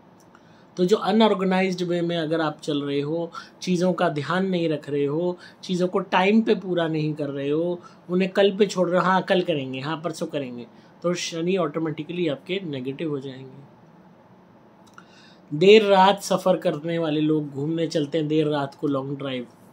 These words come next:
शनि negative हो जाते हैं। अत्यधिक शराब पी रहे हो अगर और लगन में शनि है, बहुत negative हो जाएगा शनि। इतना negative कि आपकी kidney fail होना,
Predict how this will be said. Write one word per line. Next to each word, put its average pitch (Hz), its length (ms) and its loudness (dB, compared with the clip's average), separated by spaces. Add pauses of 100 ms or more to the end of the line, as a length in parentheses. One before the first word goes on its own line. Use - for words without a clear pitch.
(540)
शनि 165 300 -2
negative 151 440 -2
हो 131 80 -6
जाते 123 340 -12
हैं। 127 120 -18 (1600)
अत्यधिक 190 640 2 (420)
शराब 180 460 2
पी 175 100 0
रहे 151 220 -4
हो 151 140 0
अगर 127 300 -8 (500)
और 160 220 0
लगन 160 280 2
में 196 160 0
शनि 165 320 0
है, 135 160 -10 (320)
बहुत 156 420 -2
negative 147 460 -4
हो 131 80 -6
जाएगा 131 320 -10
शनि। 127 300 -18 (1040)
इतना 196 300 0
negative 190 520 0
कि 202 80 -4
आपकी 160 300 -4
kidney 175 380 -4
fail 185 280 0
होना, 175 360 -2